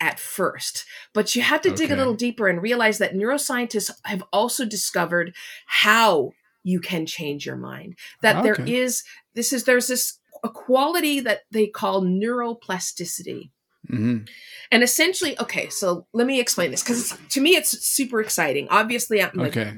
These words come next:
Speaker 1: dork about this
Speaker 2: Yeah,
Speaker 1: stuff,
Speaker 2: you
Speaker 1: and I
Speaker 2: can
Speaker 1: get
Speaker 2: barely
Speaker 1: all
Speaker 2: sit still. I love
Speaker 1: I know,
Speaker 2: it.
Speaker 1: I can, I get
Speaker 2: <laughs>
Speaker 1: all excited about it. So, I mean, imagine, I mean, you can imagine a brain right now, this slimy gray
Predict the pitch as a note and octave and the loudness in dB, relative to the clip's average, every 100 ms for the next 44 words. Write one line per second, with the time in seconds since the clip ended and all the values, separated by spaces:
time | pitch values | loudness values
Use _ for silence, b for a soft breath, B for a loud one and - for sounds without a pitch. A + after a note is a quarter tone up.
0 | - G3+ G3 G3 F3+ E3 F3 - D3+ C#3+ | -2 4 4 4 -2 -2 -2 4 6 6
1 | D#3 D#3+ D3 D#3 E3+ F#3 E3+ - - G#3 | 4 6 6 10 10 10 6 6 8 6
2 | - - - E3 A#2 B2+ C3+ A3+ A#3+ F#3+ | 2 -2 6 8 8 4 8 10 10 8
3 | G3+ - A#3+ G#3 G#3 G#3 - F3 C4 C#4+ | 6 6 4 8 6 6 8 10 12 12
4 | - A3+ G#3+ G3+ - - D4 G#3 A#3+ B | 10 8 8 6 4 2 2 0 -4 B
5 | F#3+ - F#3 D#3+ D4 B3+ A#3+ - C#4+ D4 | -4 -2 2 8 10 10 6 2 4 6
6 | E4 F4 F4+ G#4+ A4+ A#4+ F#4+ D#4+ D#4 D4+ | 6 6 8 10 10 6 2 2 2 2
7 | E4+ F4 D#4+ C#4 C4 A#3+ G3+ F#3 D#3 B2+ | 2 2 4 6 6 4 -2 0 -2 0
8 | C#3+ - D3+ D#3 E3 - E3 - _ - | -4 -2 -2 -2 -4 -6 -10 -18 _ -8
9 | - - G3+ F#3+ F#3+ F#3 F3+ F3 E3+ E3 | -4 -4 0 4 4 4 4 2 0 -4
10 | E3 E3+ D#3+ F3 E3+ E3+ E3 D#3+ D#3+ D#3 | -8 -6 0 4 6 4 4 0 -2 -4
11 | E3 | -8